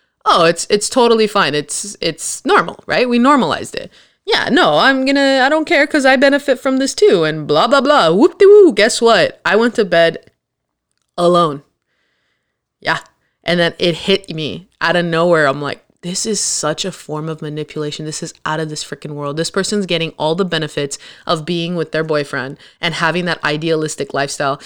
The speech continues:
and then having all the benefits of having that physicality. And cool, hey, honestly, if you're the type that is in that type of re-, uh, arrangement and you're totally fine with that, no judgment,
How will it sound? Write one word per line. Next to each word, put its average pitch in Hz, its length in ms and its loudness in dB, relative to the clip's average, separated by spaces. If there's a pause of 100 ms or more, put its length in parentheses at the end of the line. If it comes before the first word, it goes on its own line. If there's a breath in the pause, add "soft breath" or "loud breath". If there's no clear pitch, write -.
(160 loud breath)
and 196 120 -2
then 185 100 0
having 180 440 -2
all 180 200 2
the 190 80 0
benefits 175 480 -2
of 151 100 -4
having 160 300 -6
that 147 120 -6
physicality. 160 560 -2
And 165 120 -4
cool, 415 300 6
hey, 247 200 2
honestly, 285 540 2 (260 loud breath)
if 190 140 0
you're 240 160 2
the 392 100 4
type 254 260 -2
that 226 200 0
is 190 160 0
in 185 160 -2
that 196 160 0
type 196 180 -2
of 180 120 -4
re-, 165 140 2 (240)
uh, 151 320 -2
arrangement 165 600 0
and 170 160 -4
you're 160 140 -2
totally 214 320 0
fine 160 200 -2
with 185 120 -6
that, 240 160 0
no 175 180 0
judgment, 170 480 -2